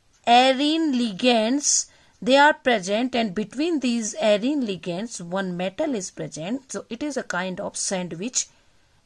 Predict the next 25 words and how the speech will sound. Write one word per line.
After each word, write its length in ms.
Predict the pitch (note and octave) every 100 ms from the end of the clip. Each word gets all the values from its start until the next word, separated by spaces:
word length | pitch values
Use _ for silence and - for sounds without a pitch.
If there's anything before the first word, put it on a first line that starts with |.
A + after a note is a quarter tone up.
| _
arene 500 | G#3 G#3+ F3+ F#3 G#3+ -
complex. 720 | F#3 D#3 - D3 - - - - -
So 200 | - -
there 380 | G3+ F3 C#4 F#4+ -
are 320 | G#3 A#3+ C4+ _ _
two 360 | D4+ E4+ F#4+ - _ G3+
arene 540 | A3 A3 A3 A3+ D#4 - -
ligands. 560 | G3 E3 F#3 C#3 - - - - -
One 500 | F3 F#3+ D4 F4+ E4+
will 180 | E4
form 360 | D#4 D4+ C#4+ D#4
six 400 | - - A#3+ -
molecular 500 | C4+ C4 B3+ C#4+ C4+
orbitals 520 | C4+ C4+ C#4 D4+ -
and 220 | - G3 E3+
the 120 | -
other 340 | G#3+ A3 D4 C4
will 200 | G3 G3 -
also 400 | G3+ G3+ A#3+ A3
form 340 | F#3 E3+ A3+ -
six 400 | - G#3+ - -
molecular 600 | F3 D3+ C#3 - - -
orbitals. 500 | F#2 - - - - - - _ _ _ -
So 160 | D#4+
now 480 | D4 D4 B3+ C4 -